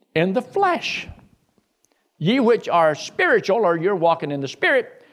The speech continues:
try to help the person that's walking in the flesh. You don't walk in the flesh to try to help the person that's in the flesh.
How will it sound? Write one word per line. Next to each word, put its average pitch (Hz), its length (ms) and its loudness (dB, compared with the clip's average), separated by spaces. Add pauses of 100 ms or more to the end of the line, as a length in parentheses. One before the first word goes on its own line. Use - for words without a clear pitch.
(280)
try 175 160 4
to 160 100 0
help 160 220 0
the 147 100 -4
person 202 360 -2
that's 143 140 -6
walking 131 260 0
in 135 80 -6
the 139 60 -6
flesh. 180 320 -4 (440)
You 170 140 2
don't 233 240 2
walk - 240 2
in 185 100 -4
the 160 100 -2
flesh 254 380 0
to 160 80 -14
try 165 160 0
to 170 80 -2
help 185 200 0
the 160 60 -2
person 175 340 -2
that's 156 100 -10
in 233 120 -2
the 156 60 -2
flesh. - 360 0